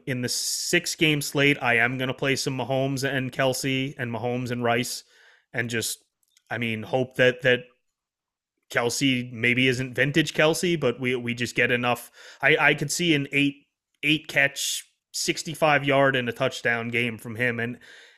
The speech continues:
at, at six thousand one hundred, you know, it's not the Kelce we generally see at seven thousand, seven thousand three hundred on, on a shorter slate. So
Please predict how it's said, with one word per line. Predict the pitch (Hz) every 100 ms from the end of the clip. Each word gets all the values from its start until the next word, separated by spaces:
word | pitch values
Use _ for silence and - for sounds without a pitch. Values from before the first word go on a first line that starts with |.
| _
at, | 143 143
at | 131 -
six | 165 -
thousand | 160 147 143 147
one | 147
hundred, | 131 147 131 123
you | 123
know, | 123 123
it's | 123
not | 139 127 -
the | 139
Kelce | - 139 - 139
we | 131 127
generally | 120 131 127 123
see | 117 135
at | 127
seven | - 131 127
thousand, | 123 120 117 127
seven | 123 127 117
thousand | 131 120 120
three | 123 120
hundred | 123 120 117
on, | 113 123
on | 139 120 117
a |
shorter | 113 - 135 123
slate. | - 127 117 -
So | 120 107